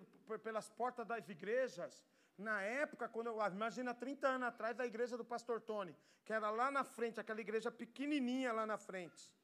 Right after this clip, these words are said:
Irmãos, eu passava lá na frente, "Vocês é bando de doido." Eu nunca vou ser igual eles. Olha. Hum, hum.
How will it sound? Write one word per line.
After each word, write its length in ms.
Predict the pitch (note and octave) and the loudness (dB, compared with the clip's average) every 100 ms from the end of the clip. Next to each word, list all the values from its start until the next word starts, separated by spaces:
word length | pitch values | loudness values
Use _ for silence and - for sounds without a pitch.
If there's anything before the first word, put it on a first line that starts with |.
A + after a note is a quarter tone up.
| _ _ _ _ - | _ _ _ _ -8
Irmãos, 540 | F3+ G3+ B3+ F3+ - - | -2 0 0 0 -6 -6
eu 100 | G3 | -2
passava 480 | G#3+ G3+ A3 A3 G#3+ | -2 -2 -2 0 0
lá 120 | G#3+ | 0
na 140 | G3+ | -2
frente, 320 | E3+ G3 G#3 | -4 -8 -10
"Vocês 200 | - E4+ F4+ | -10 -6 0
é 100 | F4+ | 0
bando 380 | D#4 F4+ E4+ | 2 0 0
de 100 | C#4+ | -4
doido." 680 | D4 G#3 B3+ E4 C#4 F#3+ F3 - - _ _ _ - | -2 2 8 8 8 2 -10 -12 -20 _ _ _ 0
Eu 200 | F#4+ F#4+ | 2 4
nunca 760 | D4+ D4 F4+ F#4+ F4+ F4+ C#4+ C4 | 0 -2 0 2 0 0 2 2
vou 220 | F3 A#3+ | 2 -4
ser 260 | - A#3+ | -2 -2
igual 340 | A#3 F3 F3+ D#3+ | -2 -2 -4 -4
eles. 320 | D#3+ C#3+ C#3 | -8 -12 -12
Olha. 340 | D3+ G#3+ C4 C#4 - - _ | -6 -4 -6 -12 -18 -20 _
Hum, 180 | - G3+ A3 | -8 -8 -8
hum. 200 | G3 | -10